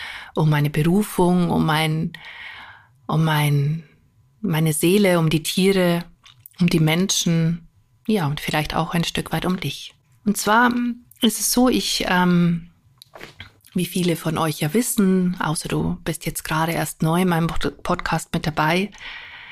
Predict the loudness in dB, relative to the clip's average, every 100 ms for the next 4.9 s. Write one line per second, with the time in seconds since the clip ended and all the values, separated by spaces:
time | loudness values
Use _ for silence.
0 | -20 -8 -6 -2 2 2 2 0 0 0
1 | -2 -10 -12 _ _ _ -6 -2 0 0
2 | -2 2 2 2 0 0 0 2 2 2
3 | 0 -4 0 2 4 4 2 0 0 0
4 | 0 0 0 -2 0 0 2 0 -2